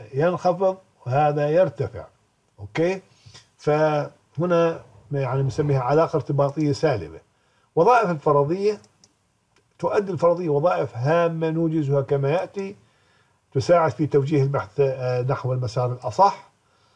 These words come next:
تحدد البيانات التي يحتاج إليها الباحث،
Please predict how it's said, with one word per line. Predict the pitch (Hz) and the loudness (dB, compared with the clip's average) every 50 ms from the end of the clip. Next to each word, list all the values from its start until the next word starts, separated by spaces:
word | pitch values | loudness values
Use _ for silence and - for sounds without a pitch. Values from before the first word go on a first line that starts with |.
| _ _ _ _ _ _ - | _ _ _ _ _ _ -2
تحدد | 139 123 - - 175 175 165 165 | -2 -2 0 2 0 0 0 0
البيانات | 156 147 143 131 147 143 147 151 156 139 - | -2 0 0 2 2 2 2 2 0 -2 0
التي | 147 139 135 - - 135 131 | 0 0 0 0 -2 -2 -2
يحتاج | 120 101 - - - 165 160 160 156 139 131 | -2 -2 -4 -2 2 4 4 4 4 2 0
إليها | 139 139 139 139 135 123 123 | 0 0 0 0 2 2 0
الباحث، | 127 123 139 170 175 160 - - 165 160 | 0 2 4 4 4 4 2 0 0 -2